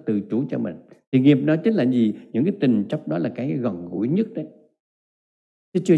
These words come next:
chắc gì những cơn đau mà, mà làm mình tức đâu, phải không chư vị? Cho nên mong chư vị mình cố gắng mình, mình, mình, mình tự mình kiểm soát lấy, mình tự nhắc nhớ đến mình, bỏ lòng đi. Cho nên Hòa Thượng Tịnh Không nói, "Buông xả, buông xả, buông xả càng nhiều phước báo càng lớn." Người mất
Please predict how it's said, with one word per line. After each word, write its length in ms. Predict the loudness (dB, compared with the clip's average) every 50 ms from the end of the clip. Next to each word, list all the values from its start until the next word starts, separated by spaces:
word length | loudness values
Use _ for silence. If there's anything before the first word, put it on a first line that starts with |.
| 4
chắc 160 | 2 -2 -2
gì 80 | 0 -2
những 220 | -2 0 0 -2
cơn 240 | 0 0 0 0 0
đau 220 | 0 0 -2 -2 -2
mà, 120 | -4 -4
mà 120 | -6 -6
làm 220 | -6 -6 -6 -8 -8
mình 120 | -10 -10 -8
tức 160 | -8 -8 -8 -6
đâu, 120 | -10 -8
phải 180 | -8 -6 -8 -6
không 100 | -6 -6
chư 80 | -8 -8
vị? 160 | -8 -10 -12 -14 -20 _ _ _ _ -4
Cho 80 | 0 0
nên 200 | 2 2 2 2
mong 180 | 0 0 -2 -2
chư 80 | -2 -4
vị 140 | -2 -4
mình 160 | -4 -6 -8 -8
cố 160 | -6 -6 -6 -4
gắng 200 | -4 -4 -4 -4
mình, 220 | -6 -6 -10 -12 -16 -18 -20 -20 _ _ _ _ -16
mình, 220 | -14 -14 -12 -12 -12
mình, 200 | -12 -12 -14 -14
mình 100 | -16 -14 -10
tự 180 | -8 -6 -6 -6
mình 160 | -6 -8 -8
kiểm 180 | -8 -10 -10 -8
soát 140 | -8 -10 -8 -6
lấy, 100 | -6 -4
mình 200 | -4 -4 -6 -8 -8
tự 80 | -8
nhắc 260 | -6 -4 -4 -4 -4 -4
nhớ 100 | -4 -4
đến 120 | -4 -4
mình, 120 | -6 -6 -8 -14 -18 -20 _ _
bỏ 300 | -6 -6 -6 -6 -6 -4
lòng 300 | -4 -4 -6 -8 -10 -12
đi. 80 | -14 -14 -14 -16 _ _ _ _ _ _ _ _ _ _ _ -6
Cho 80 | -4 -2
nên 180 | -2 -2 -2
Hòa 160 | -4 -6 -8 -8 -8
Thượng 140 | -8 -6
Tịnh 120 | -6 -8 -10 -10
Không 220 | -10 -8 -8 -6
nói, 100 | -6 -4
"Buông 280 | -2 0 0 0 -2 -4
xả, 300 | -8 -10 -14 -14 -14 -14 -8
buông 240 | -6 -6 -6 -6 -8
xả, 260 | -12 -16 -16 -16 -12 -4
buông 280 | -2 0 0 0 -2
xả 180 | -6 -8 -10 -10 -10
càng 220 | -12 -12 -10 -10
nhiều 200 | -8 -8 -10 -10 -8 -8
phước 100 | -8 -8 -6
báo 180 | -6 -8 -8 -8
càng 160 | -10 -12 -10
lớn." 200 | -8 -8 -8 -8 -10 -14 _ _ _ _ _ _ _ _ _ _ _ _ _ _ _ _ -6
Người 160 | -4 -2 -2
mất 160 | 0 -2 -2